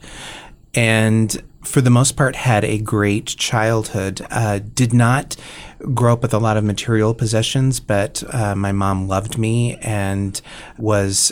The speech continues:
a great support and a great, uh, role model. Uh, my mom did not have the, uh, advantage of a formal education, so, uh, was a high school graduate and,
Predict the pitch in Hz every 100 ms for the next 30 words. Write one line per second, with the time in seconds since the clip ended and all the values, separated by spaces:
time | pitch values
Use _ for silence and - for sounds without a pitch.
0 | - 110 98 101 101 - - - 101 113
1 | 104 92 98 101 98 - - - - 107
2 | 104 98 98 104 107 123 156 - - -
3 | - - 120 107 117 - 143 120 120 120
4 | 123 120 117 110 117 107 113 104 104 104
5 | - - 120 107 107 104 104 98 - 120
6 | 104 - 113 98 104 107 107 110 98 98
7 | - 110 104 104 107 104 107 - 101 98
8 | - 131 139 - - - - - - 104
9 | 104 104 98 - - 104 - 113 107 104
10 | 107 101 - 120 - 123 104 101 95 98
11 | 120 127 - - - 120 104 98 101 101